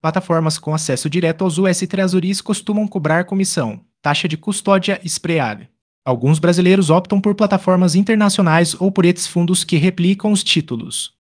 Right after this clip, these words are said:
Entenda como juros cupons são tributados e como ganhos de capital são apurados.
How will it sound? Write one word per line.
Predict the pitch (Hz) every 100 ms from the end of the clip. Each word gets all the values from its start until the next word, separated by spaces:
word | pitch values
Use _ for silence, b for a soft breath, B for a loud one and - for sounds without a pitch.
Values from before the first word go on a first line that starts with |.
| -
Entenda | 131 - 156 160
como | 190 202 170
juros | 139 156 -
cupons | 180 180 185
são | - 196
tributados | 160 170 175 139 127 135 - -
e |
como | 196 214 240
ganhos | 190 160 160 139
de | 165
capital | - 160 175 - 170 190
são | - 208 185
apurados. | 175 175 127 107 - - -